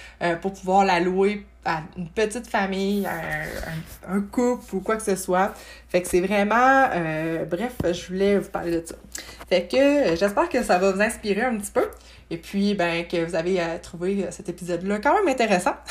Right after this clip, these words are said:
<laughs> Fait que, euh, je vous souhaite une belle journée. Puis, euh, je vous souhaite de vivre un moment passionnant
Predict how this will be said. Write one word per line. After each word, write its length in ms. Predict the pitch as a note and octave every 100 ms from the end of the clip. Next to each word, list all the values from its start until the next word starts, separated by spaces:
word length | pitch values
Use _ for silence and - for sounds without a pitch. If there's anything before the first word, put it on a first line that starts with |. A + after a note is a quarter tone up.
| - -
<laughs> 1000 | B3+ - A4 - - - A4+ A4 F4+ F4+
Fait 220 | A#3+ A#3+ A#3
que, 60 | A3 A3 - - - -
euh, 200 | F#3+ F#3+
je 60 | F#3+
vous 60 |
souhaite 180 | A#3 E4+
une 80 | A#3
belle 180 | G#3+ A#3+
journée. 360 | A3 G#3+ A3 - - -
Puis, 460 | - G#3 G3+ G#3+ A3+
euh, 460 | E3 D#3+ D#3 D#3 D#3 G3
je 100 | F#3
vous 60 | -
souhaite 180 | - G3+
de 80 | E3
vivre 240 | F#3+ G3
un 40 |
moment 240 | E3 E3+ F#3+
passionnant 460 | F#3 F#3 E3+ E3+